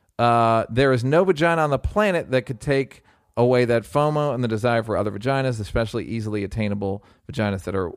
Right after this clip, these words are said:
waiting for them after the show or sliding into their D Ms. Neil, can you admit that your assessment of men and marriage is unfairly biased by the fact that most of the men you know have more options than the average guy? Binks, thank you for defending the ladies.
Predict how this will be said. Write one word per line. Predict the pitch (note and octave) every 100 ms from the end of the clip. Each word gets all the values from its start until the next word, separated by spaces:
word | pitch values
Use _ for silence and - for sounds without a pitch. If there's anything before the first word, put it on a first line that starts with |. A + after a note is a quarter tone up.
| -
waiting | G#2 G#2 G#2 G#2
for | -
them | G2 G2 F#2+
after | G2+ G2
the | G#2
show | - F2+
or | F2+
sliding | - F2+ D#2+
into | D#2+
their | C#2+
D | -
Ms. | G#2+ C3 B2+ _ _ _
Neil, | C3+ F3+
can | G3 C3
you | B2
admit | A2+ F3 A#3
that | C3
your | A#2 G#2
assessment | - F3+ - B2+
of | A2
men | D#3 F#3+
and | C3
marriage | B2+ F3 F3 C3
is |
unfairly | A2+ A2+ - F#3+ F#3
biased | C#3 B2 B2 A#2+ - _ _
by | - A2+
the | A2+
fact | C3 C3+ C3
that | G2
most | A#2+ F3
of | F3
the |
men | E3 D#3+
you | C#3+
know | B2 A#2+ A#2 A2+ _ -
have | G#2+
more | G2+ B2 B2+
options | A#2 G#2+ A#2 A2
than | G#2
the |
average | G2 G2 G2+
guy? | - G2 E2
Binks, | - D3+ F3+ - - _ _ _
thank | C3+ E3+ E3
you |
for | A#2 G2+
defending | F#2+ C3+ C#3+
the | A2+
ladies. | G#2+ B2+ C3 C3